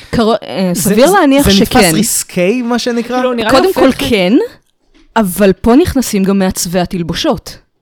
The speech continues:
Speaker 2: אוקיי.
Speaker 1: ובמיוחד מעצבת, אה, תלבושות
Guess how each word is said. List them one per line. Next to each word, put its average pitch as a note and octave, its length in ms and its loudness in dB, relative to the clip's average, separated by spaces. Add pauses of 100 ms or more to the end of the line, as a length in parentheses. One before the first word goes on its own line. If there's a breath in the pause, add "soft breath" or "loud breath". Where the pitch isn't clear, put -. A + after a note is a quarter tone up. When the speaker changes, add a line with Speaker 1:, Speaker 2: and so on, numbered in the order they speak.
(460)
Speaker 2:
אוקיי. D3+ 360 -4 (1300 soft breath)
Speaker 1:
ובמיוחד F3+ 1160 -2
מעצבת, A3 640 -2
אה, G3 140 0
תלבושות F#3 640 -4